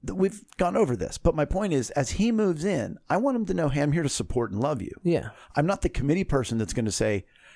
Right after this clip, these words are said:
Speaker 1: "Hey, did you go out with my kids yet? Did you pay attention to my kids?"
Speaker 2: Right, right.
Speaker 1: But I also don't wanna be the, "Well, you know, when I did this job,
Speaker 2: Right.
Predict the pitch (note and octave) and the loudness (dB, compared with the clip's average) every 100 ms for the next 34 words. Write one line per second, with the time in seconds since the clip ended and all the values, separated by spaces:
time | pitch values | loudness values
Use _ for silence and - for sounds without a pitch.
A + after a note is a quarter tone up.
0 | - D#3+ D3 A2+ G#2 C3 C#3+ C3+ C3 A#2+ | 0 4 4 2 4 6 8 8 4 0
1 | A#2+ D3 B2 D3 - - - A#2+ C#3 C#3+ | 2 2 4 2 2 -6 -4 0 2 4
2 | C#3 C#3 C#3 B2+ G#2 B2+ - C3 A#2 G#2 | 4 0 -2 -2 0 -2 0 2 2 -2
3 | - _ B2+ A2+ G2+ _ _ _ _ - | -8 _ -4 -2 -4 _ _ _ _ 0
4 | D#3 G#3 D#4 - G3 E3 D#3+ C3 C3+ B2+ | 4 4 2 2 2 2 0 2 0 0
5 | B2 - _ _ _ _ - B2+ C3+ B2+ | -2 -8 _ _ _ _ -4 2 4 2
6 | A#2 _ - - B2+ C3 G#2+ F3 F3+ C3+ | -2 _ -4 0 2 2 2 2 2 2
7 | C3+ F3 A2+ A2 E2 D#2 - E2 C2+ - | 2 0 0 -2 -4 -6 -6 -6 -6 -2
8 | B2 A2 | 0 0